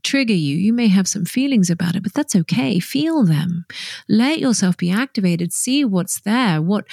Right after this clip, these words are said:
activations are really just something has pressed up against your defense mechanism and allowing you to feel what you've been trying to hide or control.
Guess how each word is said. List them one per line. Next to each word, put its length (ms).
activations 680
are 140
really 320
just 420
something 440
has 300
pressed 420
up 200
against 520
your 460
defense 540
mechanism 800
and 220
allowing 540
you 160
to 80
feel 800
what 200
you've 280
been 220
trying 420
to 120
hide 680
or 160
control. 840